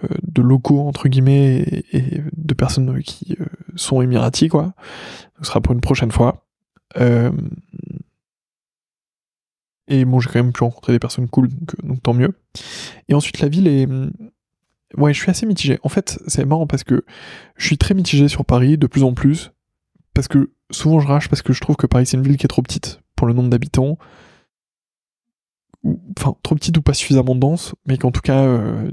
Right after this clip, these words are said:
euh, enfin, tu vois, sur les, à un moment donné, il y a des bouchons sur les pistes cyclables, euh, ça suffit, quoi. Genre, euh, euh, les métros sont bondés, il y a, il y a pas de voie de circulation, les pistes cyclables sont,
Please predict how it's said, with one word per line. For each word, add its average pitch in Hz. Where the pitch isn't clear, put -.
euh, -
enfin, -
tu -
vois, -
sur -
les, -
à -
un -
moment 123
donné, 131
il 131
y 120
a -
des 120
bouchons 131
sur 127
les 120
pistes -
cyclables, 139
euh, 113
ça -
suffit, -
quoi. -
Genre, -
euh, -
euh, 123
les 123
métros 131
sont 143
bondés, 139
il 135
y 127
a, 123
il -
y -
a -
pas 135
de 135
voie 135
de -
circulation, 143
les 131
pistes -
cyclables 131
sont, 123